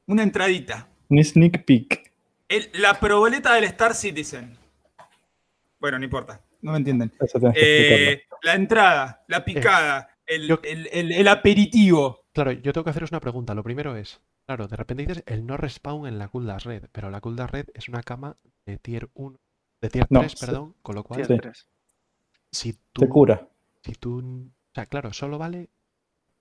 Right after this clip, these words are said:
Speaker 3: Tiene que levantar un jugador, te tiene que llevar allí y te cura las heridas de tier uno. Claro, es que es una movida eso, porque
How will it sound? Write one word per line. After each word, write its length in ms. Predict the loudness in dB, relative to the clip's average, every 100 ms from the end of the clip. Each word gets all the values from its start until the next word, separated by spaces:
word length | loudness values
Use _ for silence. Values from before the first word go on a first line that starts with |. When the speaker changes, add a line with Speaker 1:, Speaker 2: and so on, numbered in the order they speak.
| _ _ _ _ _ _ _
Speaker 3:
Tiene 180 | -10 -8
que 80 |
levantar 460 | -10 -8 -10 -10 -10
un 100 | -12
jugador, 460 | -10 -10 -10 -12 -12
te 120 | -12
tiene 180 | -10 -12
que 100 | -10
llevar 200 | -10 -10
allí 300 | -12 -14 -16
y 60 | -16
te 120 | -16
cura 240 | -12 -12
las 160 | -14 -16
heridas 220 | -20 -20
de 60 | _ _ -20
tier 40 | -20
uno. 160 | -20 _ _ _ _ _ _ _ _ _ _ _ _ _ _ _ _ -12
Claro, 140 | -10
es 80 | -10
que 80 | -12
es 120 | -14
una 100 | -14
movida 380 | -14 -12 -12 -12
eso, 160 | -14 -18
porque 200 | -20